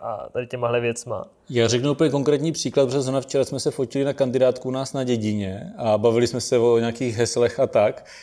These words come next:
Speaker 2: A já jsem nad tím přemýšlel, a jak, jak jsem nasáklý těma kampaněma a tak, tak já vlastně tam razím názor, aby jsme tam neměli vlastně vůbec žádný heslo.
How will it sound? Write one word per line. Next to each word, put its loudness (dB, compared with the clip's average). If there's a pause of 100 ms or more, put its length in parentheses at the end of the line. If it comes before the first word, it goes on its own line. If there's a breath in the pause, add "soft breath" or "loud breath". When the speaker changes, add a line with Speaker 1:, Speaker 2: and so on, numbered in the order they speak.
(440 loud breath)
Speaker 2:
A -4
já 4
jsem -2
nad -2
tím -2
přemýšlel, 0 (160)
a -4
jak, 2
jak -4
jsem -4 (580)
nasáklý 2
těma 2
kampaněma 0
a -2
tak, 0
tak 2 (160)
já 4
vlastně 2
tam 0
razím 2
názor, 0
aby -2
jsme -8
tam -4
neměli -2
vlastně 0
vůbec -2
žádný 2
heslo. -6